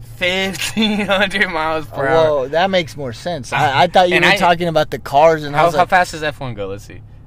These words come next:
Speaker 2: I
Speaker 1: What do
Speaker 2: think
Speaker 1: you
Speaker 2: they're
Speaker 1: think?
Speaker 2: in the, like, two, three hundreds.
Speaker 1: Yeah, yeah, yeah, for sure.
Speaker 2: Maybe.
Speaker 1: Yeah, no, that's,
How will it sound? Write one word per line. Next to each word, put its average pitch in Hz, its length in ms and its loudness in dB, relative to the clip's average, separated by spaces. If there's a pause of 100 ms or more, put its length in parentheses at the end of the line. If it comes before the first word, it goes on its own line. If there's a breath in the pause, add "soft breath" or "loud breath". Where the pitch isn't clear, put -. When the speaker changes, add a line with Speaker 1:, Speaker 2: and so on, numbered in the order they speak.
(100)
Speaker 2:
I 135 60 0
Speaker 1:
What 156 60 -2
do 208 80 0
Speaker 2:
think 156 60 2
Speaker 1:
you 156 60 -2
Speaker 2:
they're 170 100 4
Speaker 1:
think? 160 80 2
Speaker 2:
in 151 60 -4
the, 143 100 0
like, 127 260 -2
two, 131 260 -10
three 123 240 -10
hundreds. 120 400 -8
Speaker 1:
Yeah, 117 200 -2
yeah, 98 200 -6
yeah, 87 140 -10
for - 180 -12
sure. 131 80 -8
Speaker 2:
Maybe. 139 340 -2
Speaker 1:
Yeah, 120 520 -4
no, 104 180 -8
that's, - 340 -10